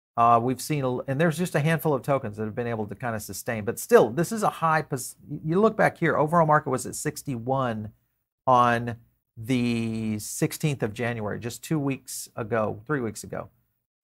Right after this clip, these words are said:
Uh, and now we're sitting at a sixty. So literally back where we were to a little bit, but still Bitcoin performing above overall market, but it is slowing and we're starting to see a little bit of dip. So I anticipate we're gonna see some sideways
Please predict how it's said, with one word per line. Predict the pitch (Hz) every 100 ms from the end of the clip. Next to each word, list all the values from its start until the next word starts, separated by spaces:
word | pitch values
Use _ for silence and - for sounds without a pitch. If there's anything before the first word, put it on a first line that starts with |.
| -
Uh, | 127 120 113
and | 135 131
now | 131 143 151
we're | 143
sitting | 131 - 131 131
at | 104 117
a |
sixty. | 110 - 156 151 - 104
So | - 120
literally | 117 151 185 180 147
back | 120 135 127 127 -
where | 135 127 127 120 117 123
we | 120
were | 113 123 117 110
to | - 120
a |
little | 113 139 175
bit, | 120 117 110 - _ _ _
but | - 190
still | - - 208 170 127
Bitcoin | 117 156 - 165 151 143 135 - _ _ _ _
performing | - - - 147 139 131
above | 117 104 135 135 139
overall | 127 123 123 113
market, | 123 127 127 -
but | 123 123
it | 135
is | 165 165
slowing | - 151 147 143 143 139 _ _ _ -
and | 123
we're | 123
starting | - 139 131
to |
see | - 127
a |
little | 117 131
bit | 131
of | 110
dip. | 120 120
So | 131
I | 117
anticipate | 120 117 139 - 127
we're | 113
gonna | 113
see | 123
some | 113 104
sideways | 98 113 113 113 104